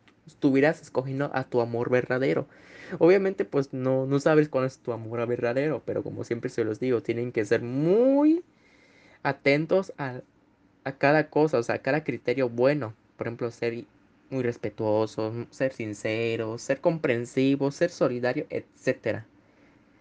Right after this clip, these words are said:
No escojan amistades hipócritas, porque esas amistades hipócritas dentro de la universidad lo que van a intentar es fregarte,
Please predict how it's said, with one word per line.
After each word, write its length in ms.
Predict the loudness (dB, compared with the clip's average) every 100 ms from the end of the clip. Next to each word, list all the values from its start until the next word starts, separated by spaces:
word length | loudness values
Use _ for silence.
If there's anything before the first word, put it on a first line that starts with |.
| _ -2
No 140 | 0
escojan 420 | 2 0 -2 -2
amistades 420 | -2 -4 -4 -2
hipócritas, 680 | -4 -4 -2 -2 -4 -8 -12 -10
porque 260 | -8 -6
esas 220 | -4 -4 -4
amistades 400 | -4 -2 -2 -2
hipócritas 600 | -8 -8 -8 -10 -6 0
dentro 340 | 2 2 2
de 60 | 2
la 60 |
universidad 640 | 4 4 4 2 2 2 -4 _ _ _ _ -20 _
lo 140 | -2 0
que 140 | 2
van 140 | 2 0
a 120 | -2
intentar 440 | -4 -2 -2 0 0
es 140 | 0
fregarte, 640 | 0 0 2 -2 -4 -14